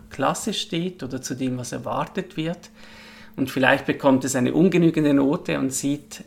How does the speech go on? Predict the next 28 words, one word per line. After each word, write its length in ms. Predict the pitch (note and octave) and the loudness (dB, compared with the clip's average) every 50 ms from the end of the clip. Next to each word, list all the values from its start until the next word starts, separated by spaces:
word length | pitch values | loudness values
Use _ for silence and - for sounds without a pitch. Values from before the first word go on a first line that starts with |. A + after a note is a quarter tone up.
| - | -10
ma-, 180 | - B2+ B2+ - - | -6 -6 -4 -4 -4
ich 180 | C3+ - - | -6 -8 -8
kann 280 | - - A#2+ A#2 C3 E3 | -8 -8 -6 -4 -2 -2
das 220 | A#3 B3 - - | -2 -2 -2 -2
nicht, 320 | - F#3+ A3+ - - - - | -2 -4 -4 -6 -10 -14 -10
oder? 260 | B2 - C#3 F#3+ G#3+ - - - - - - - - - - - - | -6 -4 -4 -4 -4 -6 -12 -20 -20 -20 -20 -18 -20 -20 -20 -16 -4
Aber 380 | - C3 C3 C3+ C3 - - - - | -2 2 2 4 2 2 0 -6 -8
sehr 360 | - - - C#3 D#3 D#3+ - | -8 -4 -2 0 2 2 4
oft 300 | D3 F3+ F#3 - - - | 2 2 0 -2 -4 -4
wird 180 | D3+ C#3 B2+ C3+ | -4 -2 -2 -2
dann 100 | B2+ B2+ | -2 -2
eigentlich 220 | A#2+ A#2+ - C#3 | -2 -2 -2 -4
einfach 240 | C#3 - E3 C#3+ B2 | -4 -4 -4 -4 -2
weitergegangen. 960 | A#2+ A2 A2 D3+ D3+ - D3+ C#3+ - C3+ C3 - A2+ G#2 - - B2 - - - - | 0 0 0 -2 -2 -4 -4 -4 -4 -4 -4 -6 -8 -10 -10 -12 -14 -16 -16 -16 -12
Also, 200 | - B2+ - C3 | -10 -10 -8 -6
dass 220 | - B2+ B2 - | -4 -4 -4 0
die 80 | - D3 | 4 6
Rückmeldung 600 | C#3+ E3 E3+ E3+ - - D3 C#3 C#3 C#3 C#3 C3+ | 6 6 6 4 0 0 2 2 2 2 -2 -4
quasi 400 | - - C3 C3 C3 C3 - - | -4 -2 -2 -2 -2 -2 -2 -2
ist, 240 | C#3 - - - - - - - - - - | -2 -4 -6 -8 -14 -20 -20 -20 -20 -18 -16
ich 140 | - - C3 | -8 -6 -6
habe 100 | A#2+ - | -4 -4
gesehen, 380 | B2+ A#2+ - C#3 D3 F3+ G#3 F3+ | -4 -2 2 4 6 6 6 4
du 60 | E3 | 2
hast 120 | - - | 0 -4
es 80 | C3 C3 | -4 -2
nicht 160 | C#3 C3+ C3 | -2 -4 -2
verstanden 720 | - C3 B2+ - - - A#2+ C#3 D3+ E3 - - F#3 G3 | -4 -4 -4 -2 -2 -2 -2 -2 -2 -2 -2 -2 -2 -4